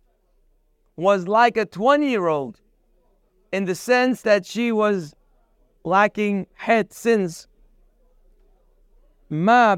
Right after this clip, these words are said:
בת עשרים לא חטאה, שהרי אינה בת עונשין, meaning up to twenty years old, a person is not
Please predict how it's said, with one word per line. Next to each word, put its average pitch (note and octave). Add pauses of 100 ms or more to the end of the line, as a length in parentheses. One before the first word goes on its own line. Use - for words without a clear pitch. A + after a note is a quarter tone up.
בת A3
עשרים G3
לא G3+
חטאה, A3 (760)
שהרי F#3 (120)
אינה A#3+
בת F3+
עונשין, A3+ (540)
meaning G3 (340)
up A3
to G#3
twenty A#3
years F#3+
old, G3 (460)
a D#3+
person G#3
is E3
not G#3+